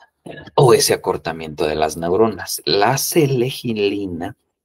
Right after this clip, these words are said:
es un fármaco que me ayuda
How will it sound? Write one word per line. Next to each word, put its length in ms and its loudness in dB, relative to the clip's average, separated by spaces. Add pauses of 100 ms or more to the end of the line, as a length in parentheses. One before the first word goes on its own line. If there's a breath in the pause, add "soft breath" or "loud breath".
(340)
es 200 -6
un 140 2
fármaco 840 -4
que 140 -12
me 160 -6
ayuda 540 0